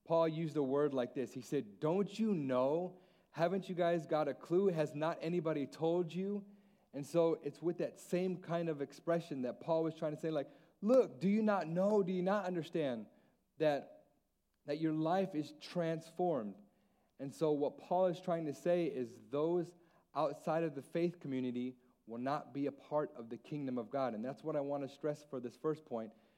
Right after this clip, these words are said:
is that a purified Christian inherits the kingdom of God, inherits heaven. And so the primary concern for Paul in this time is that the Corinthian believers, that they,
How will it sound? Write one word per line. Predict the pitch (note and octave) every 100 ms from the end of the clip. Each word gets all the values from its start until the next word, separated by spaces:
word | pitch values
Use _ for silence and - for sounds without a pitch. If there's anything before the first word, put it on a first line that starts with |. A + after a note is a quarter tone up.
| _
is | B2+ A#2+
that | C3
a |
purified | - E3+ E3+ E3 D3 C#3+
Christian | D#3+ D#3 D3 B2
inherits | C3 F#3+ D#3 D#3 -
the | C3+
kingdom | - D#3 C#3
of | A#2 G2+
God, | C3 G#2+ - - _ _
inherits | A#2 B2 D3+ D3 C3 - - _
heaven. | - - E3+ D#3+ A#2 E2+ D#2+ _ _ _ _ _ _ _ _
And | B2 B2+
so | D3 C3 B2 - _ _ _ _ _ _ _
the | -
primary | - - E3 F3+ F#3 F3
concern | F3 D#3+ - E3+ F3 E3+
for | D#3+
Paul | - D#3 D#3 D3+
in |
this | C#3 C3+
time | - D3+ C#3 C3 -
is | A#2+
that | C3 A2+
the | C3
Corinthian | - C#3 D3 D#3+ E3 D#3 D3 A2+
believers, | C3 C3+ F3 E3+ C3 B2 - - _ _ -
that | B2+
they, | C#3 C3